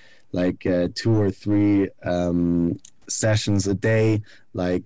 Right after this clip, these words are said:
cardio, workout, like, acrobatic, like, everything, you know? And I was like, it was really, really tiring and draining,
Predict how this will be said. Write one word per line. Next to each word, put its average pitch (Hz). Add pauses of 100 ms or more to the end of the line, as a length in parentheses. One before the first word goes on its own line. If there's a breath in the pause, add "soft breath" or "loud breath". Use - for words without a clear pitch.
cardio, 101 (380 soft breath)
workout, 104
like, 87
acrobatic, 104
like, 87
everything, 101
you 85
know? 98 (100)
And 92
I 92
was 98
like, 95
it 90
was 98
really, 110
really 104
tiring 104
and 90
draining, 101